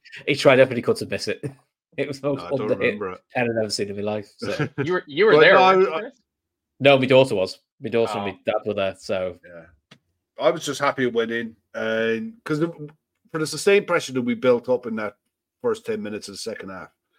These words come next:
Speaker 2: it, it deserved it. We were playing some really good stuff, and you could tell this, the play was quicker, snapping into the tackles a bit harsher. And there was a one point at, in the second, you could tell the two fullbacks were going higher and wide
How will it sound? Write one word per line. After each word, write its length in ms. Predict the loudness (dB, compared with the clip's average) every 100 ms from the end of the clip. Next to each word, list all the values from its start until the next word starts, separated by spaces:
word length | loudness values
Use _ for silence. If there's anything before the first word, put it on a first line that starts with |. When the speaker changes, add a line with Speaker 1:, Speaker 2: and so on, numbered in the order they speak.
| _ _ _ _ -14
Speaker 2:
it, 100 | -12 -8
it 180 | -6 -6
deserved 480 | -8 0 2 2 -2
it. 80 | -8
We 100 | -6
were 80 | -6
playing 280 | 4 4 4
some 160 | -4
really 180 | -4 -4
good 160 | -8 -8
stuff, 300 | -6 -6 -4
and 100 | -6
you 60 |
could 120 | -8
tell 280 | -4 -2 0
this, 260 | -2 -8 -14 _
the 80 | -20
play 300 | -6 -2 -2
was 140 | -4
quicker, 420 | -8 -8 -8 -16 -18 _ _ _ _ _
snapping 420 | -14 -4 -4 -2 -6
into 200 | -6 -10
the 80 | -10
tackles 440 | -8 -8 -8 -12
a 40 |
bit 140 | -12 -12
harsher. 380 | -10 -12 -12 -16 _ -20 _ _ _
And 240 | 0 0 2
there 100 | 0
was 120 | 0
a 60 | -2
one 240 | -2 -4
point 360 | -2 -2 -2 -12 -14
at, 120 | -14 -14
in 100 | -16
the 60 | -12
second, 340 | -8 -8 -6
you 120 | -6 -6
could 160 | -6
tell 360 | 2 4 4 0
the 80 | -12
two 160 | -10 -8
fullbacks 480 | -2 -2 -2 -8 -12
were 60 |
going 260 | -4 -2 -2
higher 360 | -6 -6 -6 -10
and 100 | -8
wide 260 | -10 -10